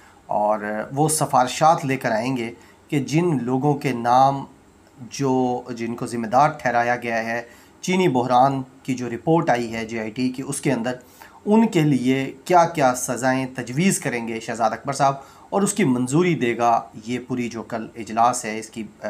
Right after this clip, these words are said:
ये जो पूरी, अ, काबीना होगी ये इसका फ़ैसला करेंगे और इजलास में ज़िम्मेदारान के ख़िलाफ़ मुकदमा दायर करने का, अ, फ़ैसला किया जाएगा। इमरान खान को ये क्रेडिट जाता है कि जहांगीर तरीन जो उनके सबसे बड़े फाइनेंसर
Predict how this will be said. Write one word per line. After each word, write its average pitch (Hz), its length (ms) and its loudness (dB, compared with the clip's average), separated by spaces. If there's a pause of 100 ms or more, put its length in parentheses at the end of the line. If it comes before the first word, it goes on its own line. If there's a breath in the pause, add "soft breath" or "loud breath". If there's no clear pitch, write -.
(360)
ये 110 100 -8
जो 101 120 -14 (260)
पूरी, 107 180 -8 (260)
अ, 113 60 -8
काबीना 110 380 -4
होगी 117 320 -6 (480 loud breath)
ये 165 420 4
इसका - 640 0
फ़ैसला 120 380 0
करेंगे 147 480 0 (340 loud breath)
और 151 120 2
इजलास 156 420 6
में 165 180 2
ज़िम्मेदारान 135 720 2
के 131 140 -6
ख़िलाफ़ 123 640 0
मुकदमा 135 580 2
दायर 135 480 2
करने 127 340 -4
का, 117 280 0 (400 loud breath)
अ, 113 140 0
फ़ैसला 123 380 -4
किया 117 220 -4
जाएगा। 113 400 -4 (400 loud breath)
इमरान 165 300 6
खान 190 240 2
को 180 80 2
ये 170 100 4
क्रेडिट 160 360 2
जाता 135 300 0
है 135 160 0 (520 loud breath)
कि 107 640 -4
जहांगीर 127 460 -2
तरीन 135 300 2
जो 127 140 -4
उनके 123 220 -6
सबसे 151 340 -6
बड़े 120 180 -6
फाइनेंसर 110 480 -6